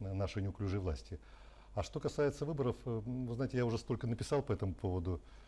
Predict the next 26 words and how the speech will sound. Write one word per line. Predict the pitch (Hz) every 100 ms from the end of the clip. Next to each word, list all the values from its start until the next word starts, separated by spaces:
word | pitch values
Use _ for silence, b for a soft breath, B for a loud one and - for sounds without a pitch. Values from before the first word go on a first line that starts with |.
| B - -
м, | 92
столько | - 110 -
говорил, | 101 113 123 135 110
м, | 98 95
э, | 95 101
у | 101
меня | 104
столько | 113 113 101
на | 110
моём | 110 113
сайте, | - 117 -
там, | 104 95
я |
извиняюсь | 98 92 104
за | 92
рекламу, | 104 123 120 104 92 B
выдринком | - 98 110 107 - 120 98
я |
даже | 92 90
назову, | 92 92 113 113 - B B -
и |
там | 104 113
у | 107
меня | 110
висит, | 107 - 113 -
э, | 110